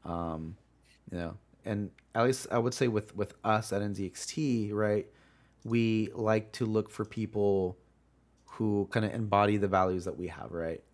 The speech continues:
You know, diversity and inclusion, we support all gamers, you know, all that, all that great stuff, you know? Um, like, if you're,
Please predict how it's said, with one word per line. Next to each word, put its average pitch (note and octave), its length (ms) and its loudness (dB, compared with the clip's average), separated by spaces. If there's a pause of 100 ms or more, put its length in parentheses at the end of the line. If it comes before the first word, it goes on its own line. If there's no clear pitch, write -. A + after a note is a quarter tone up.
(100)
You F2+ 120 -10
know, E2+ 40 -8
diversity F#2 540 -2
and F2+ 100 -4
inclusion, F2 680 -4
we F2 80 -8
support - 340 -4
all F2+ 120 4
gamers, F2 760 -2
you F#2+ 60 -6
know, F2+ 160 -6 (280)
all F#2 120 0
that, F2+ 260 0 (360)
all F#2+ 120 4
that F#2 120 2
great F2+ 240 -2
stuff, D#2 320 -6
you F#2+ 60 -6
know? F2+ 260 -6 (180)
Um, F2 500 -4 (560)
like, G2 200 -2
if G#2 140 -4
you're, A2 460 4